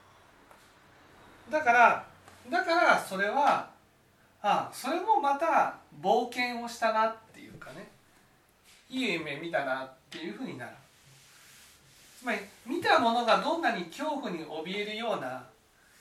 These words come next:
内容だったとしても、それによって自分の存在が否定されなければ、それは悪夢として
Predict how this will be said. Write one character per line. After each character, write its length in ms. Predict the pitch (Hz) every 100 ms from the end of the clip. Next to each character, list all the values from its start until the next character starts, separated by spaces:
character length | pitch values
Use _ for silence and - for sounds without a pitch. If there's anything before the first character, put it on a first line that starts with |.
| _ -
内 260 | 156 180 202
容 140 | 202
だ 180 | 202 196
っ 40 |
た 80 | 202
と 60 | - -
し 160 | -
て 100 | -
も、 280 | 127 127 127 _ _ _ _ _ - - -
そ 280 | - 262 302
れ 80 | 339 349 302 294
に 120 | 320
よ 180 | 320 320
っ 40 |
て 180 | 330 294
自 220 | - 220
分 180 | 277 330
の 100 | 339
存 300 | 320 320 320
在 140 | 320 320
が 60 |
否 180 | 269 -
定 260 | 330 349 381
さ 160 | 339
れ 180 | 349 359
な 160 | 381 392
け 140 | 220
れ 160 | 135 131
ば、 300 | 170 - - _ _ _ _ -
そ 140 | -
れ 60 | 277
は 200 | 233 233
悪 180 | 330 339
夢 180 | 285 214
と 160 | 185
し 160 | - -
て 300 | 277 254